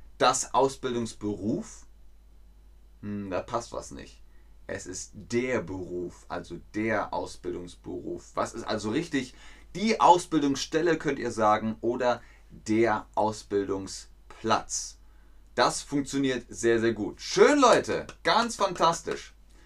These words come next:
Das war's für heute, zumindest was den offiziellen Teil angeht. Ihr habt hier noch die Möglichkeit zu sagen, was ihr am liebsten machen würdet. Egal ob in Deutschland oder außerhalb von Deutschland,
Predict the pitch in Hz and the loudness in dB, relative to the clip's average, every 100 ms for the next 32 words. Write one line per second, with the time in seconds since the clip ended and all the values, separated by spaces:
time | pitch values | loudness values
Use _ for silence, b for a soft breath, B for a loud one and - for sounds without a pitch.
0 | b b b 151 208 196 233 - 139 113 | b b b 2 4 4 2 0 2 4
1 | 110 127 220 - 139 143 143 135 - 117 | 4 2 -2 -4 0 2 0 -2 0 0
2 | - 107 110 107 110 120 - 117 127 120 | 0 -4 -6 -4 -6 -6 -6 -4 -4 0
3 | 107 101 110 117 123 117 B B - 117 | 0 0 -2 -2 -2 -2 B B -4 0
4 | 117 - 113 110 110 120 139 139 117 107 | 0 -2 -2 -2 0 4 4 4 -4 -2
5 | 113 104 98 113 117 113 110 B B 113 | -2 -4 4 8 8 4 -6 B B 2
6 | - - 131 110 113 127 160 - - 107 | 2 -2 0 2 2 0 -2 -8 -4 2
7 | 120 127 120 107 107 104 107 B B B | 2 2 -2 0 2 0 -2 B B B
8 | 135 131 123 - 135 - 170 175 147 135 | 4 6 6 6 2 2 0 2 4 4
9 | 135 113 113 104 101 123 120 107 101 - | 2 -2 -2 0 0 0 0 2 0 -2
10 | 107 104 98 - 92 92 | 0 0 0 -4 -8 -8